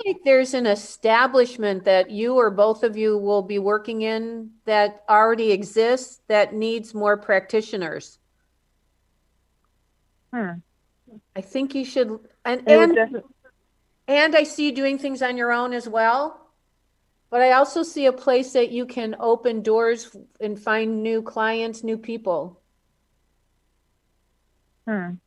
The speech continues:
Speaker 2: And do you think that could be local?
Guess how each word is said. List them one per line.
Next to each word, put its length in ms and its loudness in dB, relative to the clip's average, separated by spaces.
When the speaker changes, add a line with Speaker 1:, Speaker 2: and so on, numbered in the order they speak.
Speaker 2:
And 80 -4
do 40 2
you 120 2
think 180 0
that 140 4
could 140 -4
be 140 2
local? 600 0